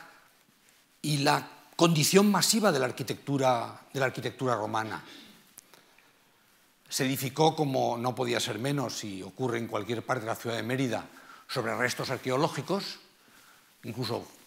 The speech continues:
un fragmento de una calzada que ven ustedes aquí, y al final pueden visitarse estos restos descendiendo, eh, a la planta inferior del museo.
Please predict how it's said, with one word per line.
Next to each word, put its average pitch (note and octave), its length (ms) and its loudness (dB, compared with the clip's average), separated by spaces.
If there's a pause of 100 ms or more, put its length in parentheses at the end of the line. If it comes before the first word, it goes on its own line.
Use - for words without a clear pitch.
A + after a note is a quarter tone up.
(120)
un - 80 -12
fragmento A#2 540 -4
de G#2+ 80 -6
una A2+ 120 -4
calzada F3 540 0
que - 80 -8
ven G#2+ 160 -8
ustedes A2 380 -6
aquí, D#3 440 -6 (1400)
y C3 100 -2
al A#2+ 100 0
final D#3 500 2 (680)
pueden C3 280 2
visitarse C3+ 480 2
estos C3+ 240 -2
restos D3+ 400 -2
descendiendo, C3 760 -2 (520)
eh, C3 180 -4
a B2+ 80 -4
la G#2+ 140 0
planta C3+ 260 0
inferior A2+ 400 -4
del G#2 120 -6
museo. G#2 460 0